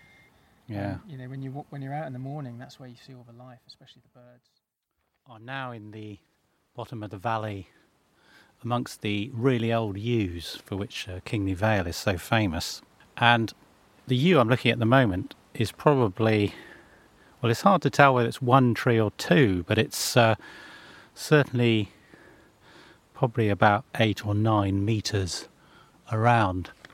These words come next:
Speaker 1: And it has lots of low branches that come off and hang down and then seem to root themselves into the soil. And the amazing thing about yew trees is,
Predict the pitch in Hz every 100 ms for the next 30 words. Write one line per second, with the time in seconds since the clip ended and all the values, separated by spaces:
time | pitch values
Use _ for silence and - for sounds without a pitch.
0 | - 113 131 - - - 131 156 170 -
1 | 127 127 143 151 143 123 - - 143 147
2 | - 107 - - - - 135 135 110 -
3 | - - - - - _ - 104 - 156
4 | 147 135 131 147 131 92 90 - _ _
5 | _ - - - _ _ - 113 110 101
6 | - - - 135 120 110 - _ _ _
7 | _ _ _ _ _ _ - _ _ _
8 | - 170 - 127 156 196 - 113 - 123
9 | 117 104 127 131 104 - - 165 110 85
10 | - - 226 120 131 147 143 127 139 120
11 | 113 107 123 131 123 113 90 90 101 95
12 | -